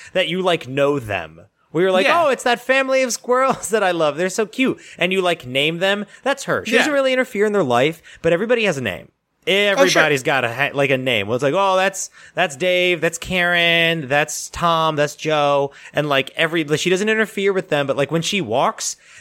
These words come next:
Speaker 1: that's kind of, so my <laughs> grandma does this a lot, where it's like, she just walks around the backyard, like, checking
Speaker 2: Mm-hmm.
Speaker 1: in on the plants, like, just seeing what they're up to.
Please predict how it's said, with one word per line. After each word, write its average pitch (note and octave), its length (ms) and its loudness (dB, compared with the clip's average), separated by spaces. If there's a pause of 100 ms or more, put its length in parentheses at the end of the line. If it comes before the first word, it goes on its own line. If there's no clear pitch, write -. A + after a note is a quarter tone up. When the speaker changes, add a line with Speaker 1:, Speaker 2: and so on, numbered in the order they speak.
Speaker 1:
that's G#3 240 -2
kind G#3 240 0
of, E3 220 -2 (380)
so E3+ 240 0
my F3+ 120 2
<laughs> - 20 0
grandma D3+ 380 0
does A#2 220 0
this A2 160 -6
a F#2 60 -6
lot, F#2 260 -2
where A2 120 0
it's A2 120 -6
like, G#2+ 240 -2 (160)
she - 180 -4
just D#3+ 220 -2
walks G#2+ 400 -2
around G#2+ 420 -2
the G#2 120 -4
backyard, G2 720 -4 (180)
like, A#2+ 180 -4
checking D#3+ 240 0 (160)
Speaker 2:
Mm-hmm. - 40 0
Speaker 1:
in B2+ 120 0
on C3+ 140 0
the A2 80 -2
plants, - 680 -6
like, B2+ 160 -6
just A3 180 -8
seeing A3 260 0
what G3+ 120 -2
they're D3 160 2
up D3 160 -2
to. A3+ 240 -4